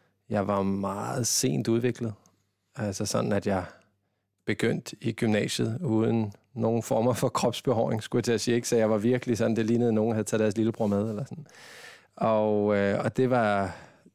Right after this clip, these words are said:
Ja, det er jo selvfølgelig meget svært, meget formative år, hvor hele sådan kønsspillet for alvor kommer i gang, og, og hvis man så på en eller anden måde er kønsløs,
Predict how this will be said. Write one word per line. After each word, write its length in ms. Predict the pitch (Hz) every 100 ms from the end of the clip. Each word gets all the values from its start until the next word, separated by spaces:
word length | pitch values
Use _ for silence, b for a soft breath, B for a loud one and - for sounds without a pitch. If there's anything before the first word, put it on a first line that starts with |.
| _ _ -
Ja, 100 | 107
det 140 | -
er 40 |
jo 60 | 110
selvfølgelig 240 | 90 104
meget 200 | 101 101
svært, 320 | - 107 113 110
meget 200 | 104 123
formative 600 | 113 117 135 - 123 113
år, 220 | 117 127
hvor 260 | 117 117 117
hele 280 | 107 120 123
sådan 260 | 123 117
kønsspillet 640 | - 139 151 - - 120 113
for 100 | 113
alvor 280 | 107 117 113
kommer 260 | - 107
i 40 | 104
gang, 380 | 110 117 - 117
og, 140 | 110 B B B B B
og 100 | -
hvis 140 | 110 107
man 100 | 107
så 100 | 120
på 100 | 127
en 60 |
eller 140 | 123 120
anden 80 | 113
måde 140 | 123
er 60 | 113
kønsløs, 1040 | - 131 - - 107 117 123 - -